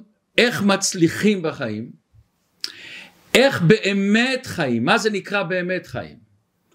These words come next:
אנחנו מכירים אצל חסידים שמתיישבים באחדות, באהבת ישראל, בתוך התוועדות מסוימת, ביחד.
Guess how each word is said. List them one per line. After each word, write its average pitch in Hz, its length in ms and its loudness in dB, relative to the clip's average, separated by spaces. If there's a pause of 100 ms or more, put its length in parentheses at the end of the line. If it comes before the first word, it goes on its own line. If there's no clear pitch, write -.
אנחנו 143 400 6 (120)
מכירים 120 540 0
אצל 113 240 -6
חסידים 120 500 -2 (640)
שמתיישבים 123 880 4
באחדות, 139 560 0
באהבת 123 360 0
ישראל, 139 640 0
בתוך 101 300 -2
התוועדות 113 580 2
מסוימת, 107 640 -6
ביחד. 107 540 0